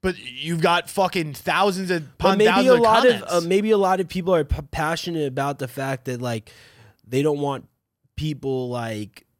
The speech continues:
Speaker 2: being in the closet, I guess.
Speaker 1: That's what I'm saying. Uh, think about what you just said. <laughs>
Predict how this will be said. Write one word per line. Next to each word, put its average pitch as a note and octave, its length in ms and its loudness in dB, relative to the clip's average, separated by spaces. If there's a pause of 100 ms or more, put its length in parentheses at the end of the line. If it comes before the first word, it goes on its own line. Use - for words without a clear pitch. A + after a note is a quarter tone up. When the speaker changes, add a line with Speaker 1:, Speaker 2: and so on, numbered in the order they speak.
(160)
Speaker 2:
being C#3 220 -2
in B2+ 100 -4
the A#2 60 -6
closet, C#3 520 -12
I A#3+ 120 -12
guess. C#4 460 -14 (180)
Speaker 1:
That's D#3 180 -4
what D#3 60 -4
I'm C#3 80 -8
saying. G#2+ 380 -8
Uh, C#3 160 -10
think D3 180 -8
about F#3 180 -2
what D3+ 140 -4
you C3+ 80 -8
just C3 160 -8
said. F2+ 280 -10 (840)
<laughs> - 140 -2